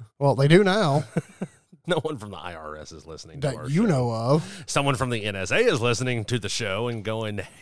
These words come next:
Speaker 1: "Hey, Johnny over at the I R S. I know we hadn't talked in a minute, but, uh, we need to have a chat."
Speaker 2: Oh, by the way, if any of our listeners are I R S agent, like, work for the I R S, like, a lower level person, or work for the A T F, like, a lower level person,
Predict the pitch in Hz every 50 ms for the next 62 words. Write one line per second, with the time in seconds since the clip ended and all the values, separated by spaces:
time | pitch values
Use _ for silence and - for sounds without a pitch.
0 | - - - - - 440 466 480 466 381 349 294 202 170 143 117 104 92 - 139
1 | 151 - - 135 - 113 110 - - 269 349 381 359 320 247 190 214 254 269 247
2 | 254 240 240 - 233 214 - 247 254 254 240 240 240 240 262 277 285 285 262 185
3 | - 175 208 269 302 294 247 226 220 185 147 123 165 208 214 147 143 131 113 101
4 | 101 104 107 127 160 143 123 123 117 117 113 - 113 113 113 117 113 110 165 262
5 | 277 202 110 87 80 - - - - - - - - - - - - - - 143
6 | 143 156 156 151 143 127 117 - - - - - 160 135 - - 175 208 262 294
7 | 302 285 254 190 196 190 165 139 147 151 143 - 160 156 151 156 143 139 135 120
8 | 113 113 110 110 - - - - - _ _ _ _ _ _ _ _ - 123 127
9 | 131 131 131 123 123 123 117 120 120 - 98 110 113 117 123 120 117 120 117 117
10 | 107 - 139 135 110 98 - - - - 147 139 139 139 135 - - 143 139 135
11 | 123 123 120 120 120 123 120 117 113 127 - 120 - 123 113 117 120 123 120 123
12 | 120 123 123 117 120 123 127 120 - - 123 123 123 - 131 120 120 123 123 120
13 | 110 107 98 113 123 123 113 - - 127 120 120 123 123 - 135 120 113 120 123
14 | 123 - - 143 - 120 117 123 131 135 135 127 127 131 127 127 123 - 127 117
15 | 123 127 - - 123 120 120 120 127